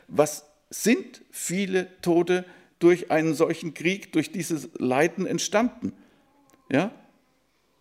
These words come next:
Denn ich bin überzeugt, dass diese Zeitleiden nicht ins Gewicht fallen gegenüber der Herrlichkeit,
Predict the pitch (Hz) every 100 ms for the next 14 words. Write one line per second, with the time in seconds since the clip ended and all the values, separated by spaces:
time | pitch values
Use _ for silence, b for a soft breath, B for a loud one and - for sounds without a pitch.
0 | - 131 131 - 185 226 202 202 202 127
1 | 95 - - _ - 98 - - - 156
2 | 196 202 196 185 - _ _ _ - 131
3 | 135 - 107 110 110 123 135 B B B
4 | 160 285 - 240 - - 175 165 - 156
5 | - - 135 127 143 151 - 110 117 117
6 | 107 90 95 165 151 - - 139 139